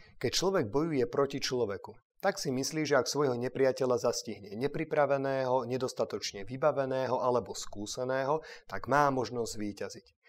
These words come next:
Lenže my musíme pochopiť, že náš nepriateľ je ďaleko mocnejší, silnejší, skúsenejší a lepšie vybavenejší. Ale taktiež musíme pochopiť, že tento boj nie je náš boj. Je to boj medzi Hospodinom a našimi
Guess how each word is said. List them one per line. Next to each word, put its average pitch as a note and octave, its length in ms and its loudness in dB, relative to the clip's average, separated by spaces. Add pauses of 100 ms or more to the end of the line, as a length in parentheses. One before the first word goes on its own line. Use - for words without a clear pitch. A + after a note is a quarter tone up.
(240)
Lenže B2+ 240 -4
my D3 80 -2
musíme D3+ 320 -2
pochopiť, D3 400 -4
že C3 140 2 (180)
náš C#3+ 320 -2
nepriateľ C3+ 560 0
je A#2 80 -2
ďaleko C#3 320 -2
mocnejší, A#2+ 800 -4
silnejší, B2+ 960 -2
skúsenejší B2 880 -4
a B2+ 80 2
lepšie D3 320 -2
vybavenejší. G#2+ 800 -4 (680)
Ale A#2+ 560 4 (240)
taktiež D#3+ 320 -4
musíme F3 320 -4
pochopiť, D#3 400 -4
že C3+ 160 -4
tento D#3 320 0
boj D3 240 0
nie D3 320 0
je C#3 80 4
náš B2 480 0
boj. G2+ 240 -10
Je B2 160 -6
to G3 80 0
boj F#3 240 -2
medzi C#3 320 -4
Hospodinom B2 720 -2
a A2+ 80 -4
našimi A2 400 -4